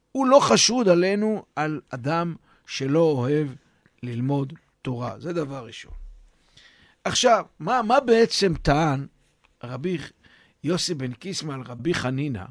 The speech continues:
בן תרדיון? הפרשנים הקלאסיים בגמרא, המהרש"א, בניהו בן יהוידע, טוענים שרבי יוסי טוען כנגדו, איך הוא יכול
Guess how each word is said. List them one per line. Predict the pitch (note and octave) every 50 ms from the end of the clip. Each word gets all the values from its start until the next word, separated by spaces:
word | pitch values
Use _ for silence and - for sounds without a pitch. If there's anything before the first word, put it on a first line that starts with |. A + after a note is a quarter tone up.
| - _ -
בן | - A#2 C#3+ D#3 D#3
תרדיון? | - - B2 A#2+ A2 G#2+ A#2 A#2 A#2 G#2+ F#2+ - _ _ _ _ _ _ _ _ _ _ _ _ _ _ _ _ _ _ _ _ _ _ -
הפרשנים | - - - A3 F3+ - A3+ B3+ D4 C#4+ C4+
הקלאסיים | A3 - F#3+ A3+ A3+ - - G3+ G3+ F3+
בגמרא, | E3+ E3 D3 D3+ D3+ D3+ D#3 E3+ F#3 F3+
המהרש"א, | D#3 C#3 C3 C3+ C3 B2 A#2 B2+ A#2+ - - F#3+ G3 F#3+ F#3 E3+ D3 - - _ _ _ _ _ _ _ _ _ _ _ _ _ _ _ _ _ _ _ -
בניהו | B2 B2 C3+ C#3+ D#3 E3 E3 D#3+ D#3
בן | C#3+ C#3+ C#3+ C#3 C#3
יהוידע, | C#3 C3 C3 C3+ B2+ B2+ C3 E3 F#3+ G3 F3+ E3 - - _ _ _ _ _ _ _ _ _ _ _
טוענים | - G#3 A#3 A#3+ B3 C4+ C#4+ C#4 A#3+
שרבי | - - G3 F3+ F#3 E3 F3
יוסי | G#3+ A3+ G3+ - - - G#3
טוען | F3+ _ - E3+ D#3+ - D#3+ G#3+ A3+ A#3 A#3 A3 G3+ - - _ _ -
כנגדו, | - D#3+ D3+ D3 D3 C#3+ D3 D3+ D3 F#3+ G3+ G#3+ A3 G#3 - - _ _ _ _ _ _ _ -
איך | B3 C#4 C#4+ C#4 F#3+ - - - _ _
הוא | - - A3+ A#3+ A#3+ A#3 F3+ -
יכול | - D#3 C3+ - - E3 F3 F3+ F#3 F3